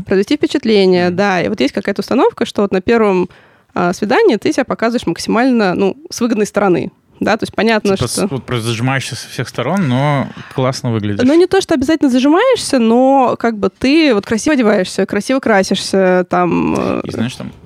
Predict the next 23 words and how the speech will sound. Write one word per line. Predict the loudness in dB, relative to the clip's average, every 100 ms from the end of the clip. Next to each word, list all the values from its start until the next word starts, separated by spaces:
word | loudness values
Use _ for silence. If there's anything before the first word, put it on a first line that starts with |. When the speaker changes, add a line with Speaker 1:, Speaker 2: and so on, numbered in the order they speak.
| -14
Speaker 2:
поворачиваешься, | -8 -6 -6 -6 -10 -8 -6
да, | -4 -4
рабочей | -4 -4
Speaker 1:
Рабочей | -4 -4
Speaker 2:
стороной. | -4 -2 0 -2
Speaker 1:
стороной. | -2 -4 -2 -4 -4 -4 -4
Ну, | 0 2 2
э, | 0 -2 -4 -6 -10 -6
как | -2 -2
бы, | -2 -2 -4 -4
как | -6
бы | -4
совсем | -4 -2 0
уж | 0
без | 0 -2
дебилизма, | 0 2 2 2
но |
в | 0
целом | 2 2 2
как | 0
бы | -2
ты | 0
готовишься, | 0 0 -2 -4 -6 -6